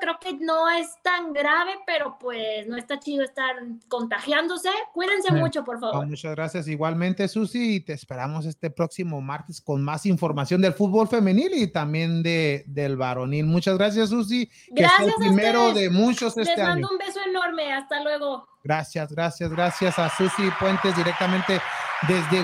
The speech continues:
Speaker 2: Guadalajara, Jalisco. Gran informe como cada martes, Susi, ya, ya se extrañaba estos programas de, de martes por la noche, hablar del fútbol femenil y el, lo, y el gran informe que hace del fútbol varonil también.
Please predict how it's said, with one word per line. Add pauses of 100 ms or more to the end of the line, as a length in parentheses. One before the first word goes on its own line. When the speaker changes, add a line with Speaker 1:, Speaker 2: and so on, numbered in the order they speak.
Speaker 2:
Guadalajara,
Jalisco.
Gran
informe
como
cada
martes,
Susi,
ya,
ya
se
extrañaba
estos
programas
de, (380)
de
martes
por
la
noche,
hablar
del
fútbol
femenil
y
el,
lo, (140)
y
el
gran
informe
que
hace
del
fútbol
varonil
también.